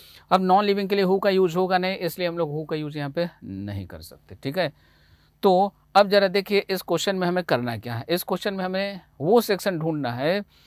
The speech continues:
जो यहाँ एबीसीडी में गिवन है, जिस सेक्शन में एरर है। तो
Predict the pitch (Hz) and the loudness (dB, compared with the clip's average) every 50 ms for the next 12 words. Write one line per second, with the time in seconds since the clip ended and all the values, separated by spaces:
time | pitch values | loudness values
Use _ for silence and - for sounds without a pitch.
0 | - - _ - - _ - 143 180 196 185 175 175 175 175 170 180 180 - 180 | -20 -20 _ -20 -12 _ -4 -2 0 2 4 4 4 4 4 2 2 0 0 0
1 | 160 160 156 156 143 117 120 143 156 185 180 170 175 190 202 - - 151 180 202 | 0 0 0 0 0 0 0 2 2 2 2 2 2 0 0 -2 -4 -2 -2 0
2 | 202 - 165 143 - 165 156 170 208 214 - - 120 107 107 107 101 107 107 107 | 0 0 -2 -2 -2 -4 -2 -2 -4 -4 -4 -4 -4 -4 -4 -6 -8 -10 -14 -14
3 | _ _ _ _ _ _ _ _ - 190 208 208 185 156 117 | _ _ _ _ _ _ _ _ 0 0 0 0 0 -2 -2